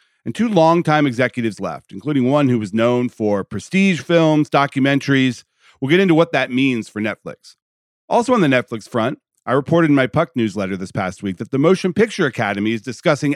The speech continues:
adding a requirement for the twenty twenty-four Oscars that to be eligible for Best Picture, films must first play in theaters for at least a week in one theater in fifteen to twenty of the top fifty markets in the U S.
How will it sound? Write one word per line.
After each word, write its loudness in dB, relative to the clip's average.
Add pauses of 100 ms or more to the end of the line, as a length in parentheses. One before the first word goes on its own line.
adding 2
a 4
requirement 2 (280)
for -4
the -2
twenty 0
twenty-four 0
Oscars -2
that -8
to -12
be -8
eligible 0
for -8
Best 0
Picture, -6 (400)
films 2
must -2
first -2
play 2
in 0
theaters -2 (300)
for -2
at -2
least -4
a 2
week -2 (280)
in 2
one 4
theater 2 (260)
in 0
fifteen -2
to -10
twenty 0
of -4
the -6
top -2 (100)
fifty -4
markets -2
in -8
the -6
U -12
S. -20